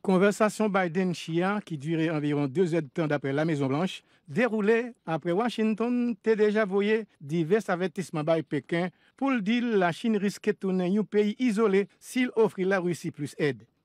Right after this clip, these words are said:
Se premye kontak konsa ki fèt ant de lidè yo depi novanm 2021, e se katriyèm lan depi prezidan Baydenn te prete sèman an janvye ane pase a.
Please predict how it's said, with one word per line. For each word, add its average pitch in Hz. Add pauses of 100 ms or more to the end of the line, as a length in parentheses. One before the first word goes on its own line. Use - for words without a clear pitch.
(140)
Se 196
premye 208
kontak 190
konsa 185
ki 180
fèt 170
ant 156
de 185
lidè 170
yo 175 (100)
depi 151
novanm 156
2021, 180 (260)
e 156
se 160
katriyèm 175
lan 196
depi 160
prezidan 185
Baydenn 170
te 180
prete 156
sèman 151
an 135
janvye 180
ane 180
pase 143
a. -